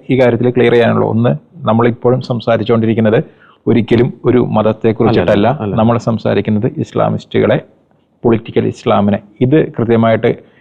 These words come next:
Speaker 1: ഇത് കേൾക്കുന്നവർ മനസ്സിലാക്കാം. അപ്പോൾ അടുത്ത ചോദ്യം പിന്നാലെ എത്തും. അപ്പോൾ ഇവിടെ നടക്കുന്ന പൊളിറ്റിക്കൽ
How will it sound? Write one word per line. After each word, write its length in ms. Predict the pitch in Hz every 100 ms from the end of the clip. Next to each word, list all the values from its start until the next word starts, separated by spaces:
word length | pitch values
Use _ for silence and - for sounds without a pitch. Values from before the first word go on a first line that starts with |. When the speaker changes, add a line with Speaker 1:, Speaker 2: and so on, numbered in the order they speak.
| _
Speaker 1:
ഇത് 80 | 131 120
കേൾക്കുന്നവർ 400 | 113 110 117 110
മനസ്സിലാക്കാം. 420 | 104 - 104 107 - _ - 101 _
അപ്പോൾ 160 | 131 135 131
അടുത്ത 160 | 131 143
ചോദ്യം 200 | 135 135 -
പിന്നാലെ 260 | 131 127 120
എത്തും. 160 | 104 95 117
അപ്പോൾ 180 | 127 127 - 123
ഇവിടെ 200 | 123 131
നടക്കുന്ന 260 | 131 - 123 120
പൊളിറ്റിക്കൽ 440 | 120 113 - 127